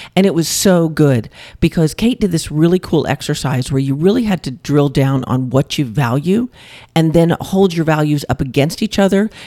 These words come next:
to determine if what you think you value is really what you value. And the reason this is so important is because if you don't know what your values are,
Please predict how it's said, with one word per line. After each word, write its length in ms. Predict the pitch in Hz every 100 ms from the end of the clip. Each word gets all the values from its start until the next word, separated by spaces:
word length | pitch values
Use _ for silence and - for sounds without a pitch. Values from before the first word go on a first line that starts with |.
| -
to 100 | 160
determine 600 | 147 143 - 170 170 156 -
if 160 | 139 -
what 260 | 139 156
you 120 | 156 151
think 420 | - 240 277 -
you 100 | 185
value 440 | 147 123 123 123
is 180 | - 131
really 300 | 131 131 120
what 220 | 123 -
you 80 | 113
value. 420 | 113 - - 135 - _ _ - - -
And 180 | - 202
the 60 | 196
reason 460 | 180 233 294 294
this 140 | 240 202
is 120 | 180
so 100 | 165
important 400 | 160 - 135 139
is 80 | 127
because 300 | 143 160 147
if 120 | 139
you 160 | 160
don't 200 | 226 254
know 100 | 190
what 240 | 175 165 -
your 60 |
values 480 | 127 123 135 170 180
are, 280 | 185 185 208